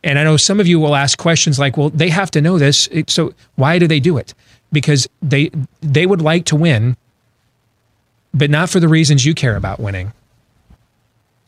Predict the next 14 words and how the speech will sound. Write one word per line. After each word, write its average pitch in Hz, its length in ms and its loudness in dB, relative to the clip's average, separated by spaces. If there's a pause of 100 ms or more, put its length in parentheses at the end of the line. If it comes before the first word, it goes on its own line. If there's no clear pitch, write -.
(120)
They're 143 100 2
not, 151 180 0
this 156 200 0
is 143 100 0
not 151 180 2
about 143 220 0
some 143 160 -2
kind 139 180 0
of 123 100 -2
cultural, 135 520 -2
existential 127 1000 0 (220)
crisis 131 600 -2 (600)
or 135 100 0
defense. - 480 -2